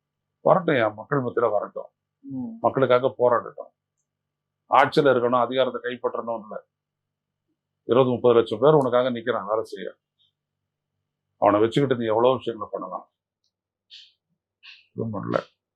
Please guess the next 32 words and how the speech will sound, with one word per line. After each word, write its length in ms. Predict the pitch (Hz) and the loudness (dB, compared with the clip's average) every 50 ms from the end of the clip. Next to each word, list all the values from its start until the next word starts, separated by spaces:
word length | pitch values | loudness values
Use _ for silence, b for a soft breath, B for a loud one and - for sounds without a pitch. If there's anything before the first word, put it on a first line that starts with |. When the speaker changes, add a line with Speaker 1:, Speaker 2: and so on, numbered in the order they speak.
| _ 143 135 | _ -10 -8
Speaker 2:
ம். 280 | 131 127 120 117 117 117 120 113 _ _ _ _ _ _ _ _ b b b b b b _ _ _ _ _ _ _ | -6 -6 -6 -8 -10 -12 -16 -20 _ _ _ _ _ _ _ _ b b b b b b _ _ _ _ _ _ _
இல்ல, 100 | 143 135 127 | 4 6 8
இதுல 140 | 127 135 147 | 8 8 8
ஒண்ணும் 200 | 156 160 156 156 | 8 6 6 6
விஜய் 280 | 156 156 175 180 180 180 175 175 170 165 156 151 151 | 6 6 6 6 6 6 4 4 6 6 4 6 6
ஜெயிக்க 220 | 160 160 156 165 165 160 | 4 4 4 4 4 6
முடியாது, 440 | 151 147 143 147 147 143 139 143 139 139 143 139 - 135 | 6 6 8 8 6 6 6 8 8 8 8 6 4 4
ஆட்சியை 240 | 139 143 143 147 139 | 2 2 0 -2 -2
பிடிக்க 220 | 135 139 139 135 139 139 | -2 -4 -4 -4 -4 -2
முடியாது, 360 | 135 131 131 131 127 123 131 131 131 131 123 127 | 0 0 2 2 0 0 -2 -8 -8 -8 -6 -2
நாளாகும், 420 | 127 131 131 131 131 127 127 131 127 | 0 2 4 4 2 2 0 -2 -4
அதெல்லாம் 340 | 127 131 131 135 139 139 131 | -2 0 0 0 -2 -2 -6
சொல்றாங்க. 320 | 131 127 127 131 127 127 127 123 117 - _ b b b b b b - | -10 -4 -2 -2 -2 -2 -8 -12 -16 -20 _ b b b b b b 0
திமுகவின் 560 | - 226 254 254 240 202 214 214 202 190 160 | 2 2 4 4 4 6 6 6 6 6 4
வெற்றியை 300 | 156 156 156 190 208 190 160 156 | 2 2 2 2 2 2 4 4
தடுக்குகிற 400 | 151 160 185 180 - 175 165 160 147 | 4 4 4 0 2 2 4 6 6
அளவுக்கு 260 | 143 147 143 143 151 147 135 | 4 4 0 0 0 2 2
வல்லமை 300 | 127 131 135 131 127 123 | 2 2 0 -2 -2 -8
இருக்கு 220 | 123 110 110 117 113 | -8 -10 -12 -14 -14
விஜய்க்கு 300 | 107 117 113 107 104 113 110 | -14 -14 -14 -12 -10 -12 -12
அப்படின்னா. 320 | 110 110 104 104 107 104 104 104 - _ _ _ _ _ - _ _ _ _ _ _ _ _ _ - | -12 -14 -16 -16 -16 -16 -16 -18 -20 _ _ _ _ _ -20 _ _ _ _ _ _ _ _ _ -4
Speaker 1:
அதாவது 340 | 110 123 135 143 139 143 139 131 113 | 0 2 2 2 2 2 2 2 4
வாக்காளர்களை 560 | 107 120 139 139 147 151 147 147 139 139 135 127 | 6 4 4 6 4 4 4 4 4 2 2 2
வந்துட்டு 240 | 127 139 143 139 123 | 2 0 -4 -4 -4
ஒண்ணும் 200 | 123 135 143 135 | -4 -4 -4 -2
தெரியாதவங்க 420 | 135 135 131 127 120 120 117 123 131 | 0 0 0 0 -2 -4 -4 -6 -8
அப்படின்னு 220 | 113 120 123 120 | -8 -8 -8 -10
எடுத்துக்கிட்டோம்னா 480 | 117 110 - 123 120 123 117 117 127 139 156 | -10 -8 -6 -4 -2 -2 -2 -2 -2 -6 -6
நம்ம 140 | 165 147 120 | -4 -2 -2
எதை 100 | 110 113 113 | -2 -2 -2
வேணாலும் 280 | 110 113 110 110 - 101 | -4 -6 -8 -10 -12 -14
பேசலாம். 340 | 92 - - - - - | -14 -14 -12 -14 -14 -14